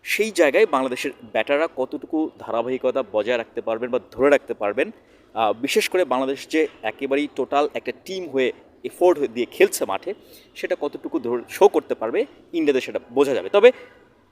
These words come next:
পাকিস্তানকে হারানোর পরে বাংলাদেশের যে মোটিভটা, এটা নিয়ে তো সবাই কথা বলছে। মেহেদী হাসান মিরাজও কথা বলেছেন যে এই মুহূর্তে মানসিকভাবে বেশ চাঙ্গা। এবং নিশ্চয়ই যেটা বলছিলেন যে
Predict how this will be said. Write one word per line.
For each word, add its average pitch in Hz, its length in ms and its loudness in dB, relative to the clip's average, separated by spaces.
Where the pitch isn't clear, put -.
পাকিস্তানকে 185 800 2
হারানোর 139 380 2
পরে 170 240 0
বাংলাদেশের 123 460 -4
যে 123 80 -2
মোটিভটা, 117 460 -8
এটা 143 160 -2
নিয়ে 123 100 -6
তো 113 100 -8
সবাই 113 300 0
কথা 104 220 -4
বলছে। 110 420 -4
মেহেদী 107 280 -8
হাসান 107 200 -8
মিরাজও 104 360 -4
কথা 107 220 -10
বলেছেন 104 500 -8
যে 104 200 0
এই 139 200 4
মুহূর্তে 123 340 -4
মানসিকভাবে 104 580 -6
বেশ 113 220 -6
চাঙ্গা। 90 400 -10
এবং 110 240 -6
নিশ্চয়ই 123 280 -6
যেটা 104 180 -4
বলছিলেন 104 440 -6
যে 92 160 -2